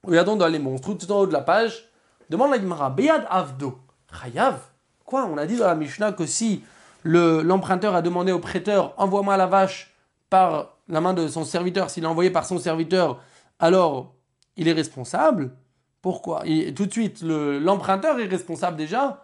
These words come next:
si la vache elle est morte même en chemin. Yad Eved ke Yad Rabo.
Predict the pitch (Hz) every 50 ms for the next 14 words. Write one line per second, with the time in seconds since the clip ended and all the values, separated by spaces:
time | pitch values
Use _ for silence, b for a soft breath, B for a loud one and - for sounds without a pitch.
0 | b b b b b - - - 175 170 165 175 180 175 170 156 151 160 180 190
1 | - 180 170 170 165 156 135 - - 147 156 208 269 294 277 - b b b b
2 | b b b b b b b b b _ - 156 143 147 143 139 - - 156 147
3 | 131 131 123 120 120 - - 143 139 143 143 139 147 160 180 185 202 294 349 339
4 | 262 160 B B